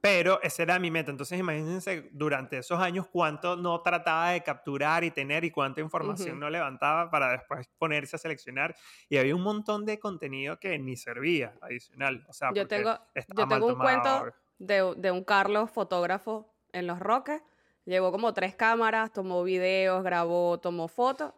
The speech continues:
Speaker 1: No
Speaker 2: Y
Speaker 1: sé.
Speaker 2: cuando le dije, "¿Y los fo-, y los videos?". "Ay, los perdí.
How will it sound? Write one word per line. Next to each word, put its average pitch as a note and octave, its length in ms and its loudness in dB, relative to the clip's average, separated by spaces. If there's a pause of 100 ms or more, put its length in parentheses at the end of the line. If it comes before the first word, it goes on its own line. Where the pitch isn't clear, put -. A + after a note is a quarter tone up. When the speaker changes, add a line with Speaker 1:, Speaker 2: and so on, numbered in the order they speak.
Speaker 1:
No E3 160 -2 (200)
Speaker 2:
Y G#3+ 120 2
Speaker 1:
sé. - 20 0
Speaker 2:
cuando A3+ 300 6
le A3 140 6
dije, A#3+ 380 4 (360)
"¿Y C#4+ 140 0
los E4 140 2
fo-, E4+ 140 -2
y D4 40 0
los D4+ 140 2
videos?". D#4+ 280 2 (120)
"Ay, A4+ 240 4
los G#4+ 100 2
perdí. F#4+ 380 2